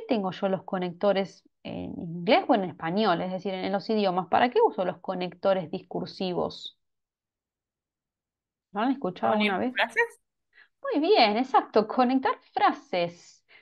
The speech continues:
Speaker 1: ¿sí? Y más allá de frases, es conectar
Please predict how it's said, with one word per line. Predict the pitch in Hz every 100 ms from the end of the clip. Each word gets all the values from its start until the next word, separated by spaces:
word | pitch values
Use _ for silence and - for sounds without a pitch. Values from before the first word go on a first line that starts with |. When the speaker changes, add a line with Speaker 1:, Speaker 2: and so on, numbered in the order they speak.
| _ _
Speaker 1:
¿sí? | 262 339 370 - - - _ _ _ _
Y | - 277
más | 294 359
allá | 370 349 330
de | 302
frases, | 302 359 330 262 247 - _
es | 294 294
conectar | 349 285 247 254 277 330